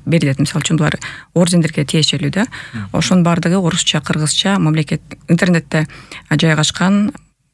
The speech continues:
Speaker 1: Президенттин, а, расмий сайтында жайгашкан, Кыргызстан деген бөлүкчөсүндө бар. Анан өзүбүздүн чоң портал ачылган, ошол награда точка с р с точка к г деген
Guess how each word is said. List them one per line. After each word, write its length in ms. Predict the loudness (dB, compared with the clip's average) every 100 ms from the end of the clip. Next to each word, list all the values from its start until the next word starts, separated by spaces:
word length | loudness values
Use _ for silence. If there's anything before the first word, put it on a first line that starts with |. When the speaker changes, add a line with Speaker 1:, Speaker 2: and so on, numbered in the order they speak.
| _ _
Speaker 1:
Президенттин, 680 | 2 4 2 0 2 2 2
а, 260 | 0 0 0
расмий 320 | 0 0 -2
сайтында 640 | 0 -2 0 0 0 0
жайгашкан, 540 | 0 0 0 -2 -2 -2
Кыргызстан 440 | 0 -2 0 0
деген 300 | 0 0 -2 -4 -16 -4
бөлүкчөсүндө 640 | 0 2 2 0 0 0 2
бар. 200 | 0 -2 -8 -20 -20 -20 -20 _
Анан 300 | 2 4 4
өзүбүздүн 640 | 2 0 -2 0 2 0 -2 -10
чоң 300 | 0 2 4
портал 460 | 2 -2 0 0 0 -2
ачылган, 500 | -2 0 0 0 0 -2
ошол 540 | -4 0 0 0 -2 -6 _
награда 680 | 2 4 2 0 0 0 -2 -6 -10
точка 560 | -2 0 0 -2 -2 -2 -8 _
с 140 | -12 -2
р 140 | 0 2
с 100 | 0
точка 420 | -2 -2 -2 -4 -6
к 100 | 0
г 400 | 0 2 0 0
деген 380 | 0 0 0